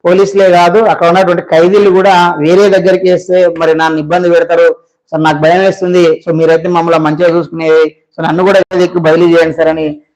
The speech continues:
మరి క-, అక్కడ ఉన్నటువంటి ఖైదీలు వేడుకుంటున్న అంశాన్ని కూడా మనం ఇక్కడ కవర్ చేయడం జరిగింది. So ఇంకా చూడొచ్చు. ఇది మొదటి పేజీలో వచ్చిన వివిధ అంశాలు. So రెండో పేజీలో ఎలాంటి అంశాలు మరి కవర్ చేయడం జరిగింది అనేది మీరు, ఆ, చూడొచ్చు.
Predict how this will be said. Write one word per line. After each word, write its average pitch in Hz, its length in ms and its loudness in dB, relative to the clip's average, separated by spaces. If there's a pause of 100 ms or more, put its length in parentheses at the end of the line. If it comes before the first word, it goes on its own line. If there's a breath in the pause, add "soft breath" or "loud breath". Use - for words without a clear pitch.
(120)
మరి 156 160 -2
క-, 156 120 -6
అక్కడ 147 480 2
ఉన్నటువంటి 156 760 0 (220)
ఖైదీలు 180 340 2
వేడుకుంటున్న 165 500 -2
అంశాన్ని 156 340 0
కూడా 160 120 0
మనం 151 80 -6
ఇక్కడ 147 160 -4
కవర్ 147 400 -2
చేయడం 143 180 -2
జరిగింది. 127 280 -8 (360)
So 185 80 2
ఇంకా 175 240 0
చూడొచ్చు. 208 680 0
ఇది 180 140 0
మొదటి 190 240 0
పేజీలో 190 260 0
వచ్చిన 180 140 -4
వివిధ 175 240 0
అంశాలు. 175 360 -2
So 165 160 -2
రెండో 160 260 2
పేజీలో 175 500 2 (1120 soft breath)
ఎలాంటి 180 320 2
అంశాలు 175 320 0
మరి 165 140 0
కవర్ 160 400 -2
చేయడం 165 180 2
జరిగింది 160 260 0
అనేది 156 200 -2
మీరు, 151 380 0 (560)
ఆ, 147 180 0 (140)
చూడొచ్చు. 160 580 0